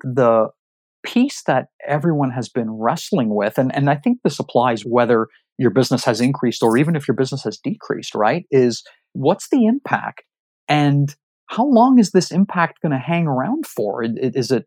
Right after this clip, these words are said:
temporary, right? In our case, okay, we, we've got people at home using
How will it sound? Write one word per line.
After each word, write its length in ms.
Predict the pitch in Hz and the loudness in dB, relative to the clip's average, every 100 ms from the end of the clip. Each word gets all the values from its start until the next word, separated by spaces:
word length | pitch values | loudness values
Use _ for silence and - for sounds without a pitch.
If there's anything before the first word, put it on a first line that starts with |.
| _ | _
temporary, 720 | - - 143 190 208 302 403 - | -8 -6 0 0 0 -2 -4 -2
right? 220 | 127 160 302 - | 0 0 -2 -4
In 160 | 123 | -2
our 160 | 151 214 | 0 -2
case, 460 | - 110 143 - _ _ - | -2 -2 -2 -8 _ _ 0
okay, 300 | 233 - 175 | 2 4 2
we, 220 | 170 147 - | 2 0 0
we've 220 | 127 - | -2 0
got 240 | 156 180 - | -2 -2 -4
people 300 | 196 208 190 | -2 0 0
at 80 | 151 | 0
home 420 | 131 117 120 175 - _ - | 0 0 0 -6 -10 _ -4
using 460 | 139 143 131 127 | -2 0 0 -2